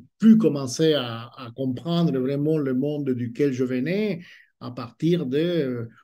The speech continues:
ma huitième année ici en France. Euh, j'étais étudiant aussi à l'université, à la Sorbonne. J'ai commencé à faire mes premiers pas dans les, dans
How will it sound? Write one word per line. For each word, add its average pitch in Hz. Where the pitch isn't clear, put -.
ma 123
huitième 127
année 139
ici 139
en 156
France. 160
Euh, 117
j'étais 127
étudiant 127
aussi 160
à 135
l'université, 120
à 156
la 117
Sorbonne. 147
J'ai 117
commencé 131
à 131
faire 143
mes 135
premiers 120
pas 143
dans 120
les, 113
dans 113